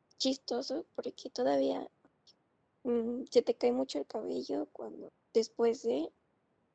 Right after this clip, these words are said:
em, en algunos tienen insomnio, los pulmones a veces quedan con manchitas negras.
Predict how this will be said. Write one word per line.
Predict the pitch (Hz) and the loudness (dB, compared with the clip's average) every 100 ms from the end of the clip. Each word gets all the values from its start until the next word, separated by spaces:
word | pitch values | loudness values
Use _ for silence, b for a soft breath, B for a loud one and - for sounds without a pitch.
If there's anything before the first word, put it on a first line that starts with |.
| _ - | _ 0
em, | 233 220 214 233 - _ _ _ | 2 2 0 -4 -6 _ _ _
en | 240 226 | 4 6
algunos | 220 226 233 247 | 8 8 6 4
tienen | - 233 220 | -4 -4 -4
insomnio, | 240 247 262 240 - 247 247 294 _ _ _ _ _ - | -6 -6 -2 -2 -2 -4 -4 -6 _ _ _ _ _ 0
los | - 220 | 4 4
pulmones | - 220 214 214 220 254 277 | 4 0 2 2 2 0 -2
a | 233 | -4
veces | 240 240 220 | -2 0 -2
quedan | - 214 196 | 0 -2 -2
con | - 196 | -6 -6
manchitas | 156 - - - 214 | -6 -6 -6 -4 -4
negras. | - - 156 - - | -6 -6 -6 -10 -14